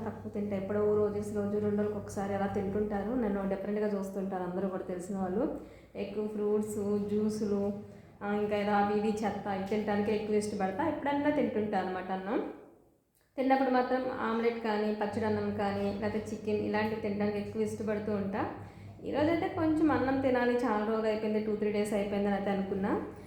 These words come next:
So, కొంచెం పండు మిరపకాయ పచ్చడి మీకు అందరికీ తెలిసే ఉంటుంది. ఆ పచ్చడితో ఆమ్లెట్ అయితే వేసుకుని తిందామని అయితే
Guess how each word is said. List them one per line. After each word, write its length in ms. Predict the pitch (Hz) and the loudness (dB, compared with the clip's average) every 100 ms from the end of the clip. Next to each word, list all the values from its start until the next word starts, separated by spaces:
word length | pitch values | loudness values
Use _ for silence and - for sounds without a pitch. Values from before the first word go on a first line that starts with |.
| - - - | -16 -16 -6
So, 180 | 226 220 | -4 -2
కొంచెం 480 | 269 302 - 285 269 | 2 4 4 2 2
పండు 240 | 240 220 | 2 4
మిరపకాయ 260 | 240 240 233 | 4 4 4
పచ్చడి 340 | 220 214 208 | 2 0 0
మీకు 160 | 202 202 | 2 2
అందరికీ 280 | 196 202 | 2 2
తెలిసే 320 | 202 196 202 202 | 0 0 0 2
ఉంటుంది. 400 | 196 190 190 233 | 2 0 2 2
ఆ 100 | 202 | 2
పచ్చడితో 500 | 202 190 208 202 214 | 0 -2 -2 -2 0
ఆమ్లెట్ 320 | 190 196 196 | 0 -2 -2
అయితే 180 | 196 202 | -2 0
వేసుకుని 400 | 190 190 196 196 | -2 -2 -4 -4
తిందామని 420 | 185 185 185 180 | -2 -4 -4 -4
అయితే 400 | 180 220 330 | -4 -2 -2